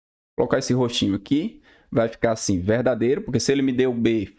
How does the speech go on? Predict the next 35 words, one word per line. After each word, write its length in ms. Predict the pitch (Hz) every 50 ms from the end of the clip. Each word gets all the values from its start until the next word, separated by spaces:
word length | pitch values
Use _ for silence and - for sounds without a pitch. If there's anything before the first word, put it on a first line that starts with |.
| _
falso 500 | - 127 117 - 101 98 - - - 90
e 120 | 69 107 123
eu 100 | 120 120
tô 140 | 123 120 120
colocando 420 | 120 113 120 117 - 117 110 107
aqui 160 | 107 - 101
não 240 | 104 117 127 143 143
B, 200 | 131 135 143 160
eu 100 | 165 156
vou 120 | 160 151
colocar 340 | - 147 151 151 151 143 139
verdadeiro. 580 | 139 143 147 151 165 202 165 123 101 - - - _ _ _ _ _ _ _ _ _ _ _ _ _ _ -
Ou 380 | - 156 165 180 190 190 202 240 - _ _ _ _ _ _ _ -
o 160 | - 185 170
A 160 | 135 127 147
que 140 | - - 156
é 20 |
falso. 500 | 151 - - 151 120 87 85 - - - - -
Resultado 560 | 98 101 120 117 120 120 - 117 110 113 123
lógico, 580 | 127 123 120 - - 139 - - - 294 277 285 - _ _
vamos 260 | - 127 107 104 104 107
olhar 260 | 110 110 107 104 107
aqui, 220 | 110 - 131 147
ó, 160 | 131 104 - - _ _ _ _ -
verdadeiro 600 | 110 - 101 101 107 110 107 104 104 107 107 104
com 180 | - 131 139
falso, 440 | 139 - 143 135 139 147 139 - 147
resultado 500 | 139 131 127 131 123 127 131 120 113 120
lógico, 480 | 120 120 120 123 135 143 - - - - _ _ _ _ _ _ _ _ _ _ -
verdadeiro. 680 | 107 107 107 117 117 135 156 160 131 110 92 - - - _ _ _
Então 120 | - -
colocamos 520 | 151 - 120 123 117 117 - 117 113 110 113
aqui 180 | 113 - 117
dentro 280 | 110 104 104 98 98 104
verdadeiro 640 | 101 104 113 117 123 131 123 127 127 147 165 -